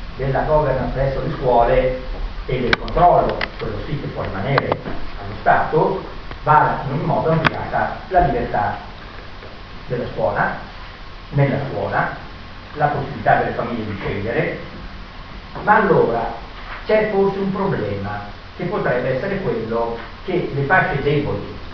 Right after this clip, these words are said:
delle famiglie, delle zone, degli distretti scolastici potrebbero essere messi in difficoltà da un'idea di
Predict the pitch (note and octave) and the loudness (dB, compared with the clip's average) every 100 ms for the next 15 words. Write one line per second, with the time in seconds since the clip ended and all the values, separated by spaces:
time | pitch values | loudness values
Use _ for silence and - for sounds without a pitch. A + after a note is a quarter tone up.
0 | - - - - - - - - G#2 - | -14 -14 -14 -12 -10 -12 -12 -10 -10 -6
1 | - C#3 E3 C#3 D#2+ - - - - - | -4 0 2 0 -4 -8 -12 -14 -14 -14
2 | - - - - - - B2+ A#2 G#2 G#2 | -14 -16 -16 -14 -14 -12 -8 -6 -6 -6
3 | G#2+ E3 D#3 G#2 G2 - - - - - | 4 6 6 4 0 -6 -12 -14 -16 -16
4 | - - - - G2+ G2+ - C#3+ B2+ C3 | -16 -16 -16 -14 -12 -10 -10 -4 -2 -2
5 | - C#3 B2+ D#3 - - - - - - | -4 0 4 6 4 -2 -8 -10 -10 -12
6 | - - D#3+ C#3+ G3 F3+ E3 D#3+ - D#3+ | -8 2 4 6 6 8 6 4 2 0
7 | D#3 D#3 D#3+ C#3+ D3 D#3+ E3 - - G3 | 0 0 -2 -4 -4 -2 0 2 2 2
8 | - C3+ B2 A#2+ B2 A#2+ C3 B2+ | 2 0 0 0 0 -2 0 0